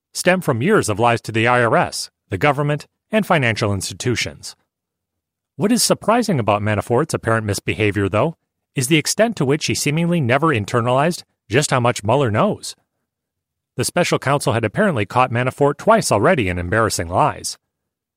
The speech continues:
When he tried to deny ghostwriting an op-ed supporting himself, prosecutors showed the court the Microsoft Word track changes edits he'd made.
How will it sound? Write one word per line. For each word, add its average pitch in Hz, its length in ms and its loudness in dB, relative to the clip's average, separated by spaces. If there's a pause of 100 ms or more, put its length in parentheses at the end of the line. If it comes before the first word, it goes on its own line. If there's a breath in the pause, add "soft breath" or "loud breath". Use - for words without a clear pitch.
(320)
When 113 140 0
he 107 80 2
tried 120 260 2
to 110 80 0
deny 101 320 0
ghostwriting 120 640 0
an 98 80 -4
op-ed 113 480 0
supporting 113 380 -2
himself, 151 480 -2 (440)
prosecutors 127 560 2
showed 143 220 2
the 143 80 -2
court 123 280 0
the 117 60 -4
Microsoft 107 600 0
Word 113 340 0 (140)
track 147 260 0
changes 117 420 -2
edits 127 280 0
he'd 151 140 0
made. 165 360 -2